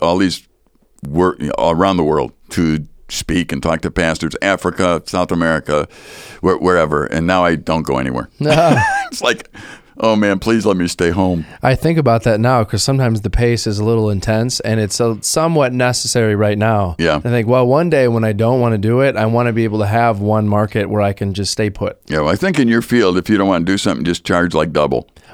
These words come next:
Speaker 2: Right. Yeah,
Speaker 1: And,
Speaker 2: yeah,
Speaker 1: and
Speaker 2: yeah.
Speaker 1: what happens is somebody will pay it, so you'll do it anyway.
Speaker 2: There we go.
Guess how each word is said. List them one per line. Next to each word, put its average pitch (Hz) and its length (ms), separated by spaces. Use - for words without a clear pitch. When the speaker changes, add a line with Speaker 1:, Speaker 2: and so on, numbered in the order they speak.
Speaker 2:
Right. 117 340
Yeah, - 80
Speaker 1:
And, 107 100
Speaker 2:
yeah, 110 120
Speaker 1:
and 107 80
Speaker 2:
yeah. 101 100
Speaker 1:
what 104 140
happens 107 360
is 87 140
somebody 104 280
will 76 60
pay 87 220
it, 76 100
so - 120
you'll 87 160
do 107 160
it 90 80
anyway. 87 420
Speaker 2:
There 143 240
we 143 120
go. 135 260